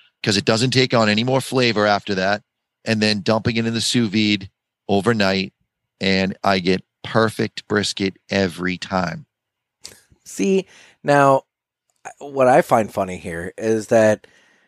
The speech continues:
Speaker 2: there must be multiple brisket gates, 'cause I was talking about the fact that you took the brisket home from Dave's house back in September.
Speaker 1: Oh, yeah.
Speaker 2: <laughs>
Speaker 1: Eh, whatever.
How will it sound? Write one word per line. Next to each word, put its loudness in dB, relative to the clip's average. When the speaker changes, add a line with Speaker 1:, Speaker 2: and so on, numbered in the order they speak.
Speaker 2:
there -2
must 2
be 0
multiple 0
brisket -6
gates, -4
'cause -8
I 4
was 2
talking 0
about -2
the -8
fact -2
that -8
you -10
took -10
the -14
brisket -6
home -10
from -12
Dave's -2
house -4
back 4
in -8
September. 0
Speaker 1:
Oh, -4
yeah. -2
Speaker 2:
<laughs> -20
Speaker 1:
Eh, -2
whatever. -2